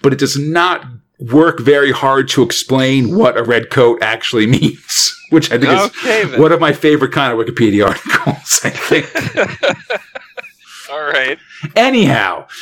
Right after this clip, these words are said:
Speaker 1: Rogue's going on a raiding party with the specialists from the Lim E branch of Fort Nero with their, uh, top hats and, uh, hunting gear and stuff, uh, trumpets. They're gonna capture prisoners for intelligence.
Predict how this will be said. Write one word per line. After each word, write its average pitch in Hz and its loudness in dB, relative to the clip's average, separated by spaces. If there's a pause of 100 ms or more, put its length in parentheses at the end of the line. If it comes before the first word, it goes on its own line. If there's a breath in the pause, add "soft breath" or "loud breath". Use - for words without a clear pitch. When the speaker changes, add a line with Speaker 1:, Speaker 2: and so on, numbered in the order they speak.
(160 loud breath)
Speaker 1:
Rogue's 190 6
going 190 0
on 180 -2
a 151 2
raiding 147 4
party 131 2
with 117 0
the 117 2
specialists 151 0
from 107 0
the 104 4
Lim 143 4
E 139 0
branch 131 2
of 120 2
Fort 113 4
Nero 117 4 (280 loud breath)
with 123 2
their, 120 4
uh, 101 0
top 160 0
hats 147 -2
and, 110 0
uh, 95 2
hunting 165 0
gear 147 4
and 135 -6
stuff, 135 -2
uh, - -6
trumpets. 175 -2 (380 loud breath)
They're 147 4
gonna 156 2
capture 156 -2
prisoners 131 -2
for 117 2
intelligence. 87 -6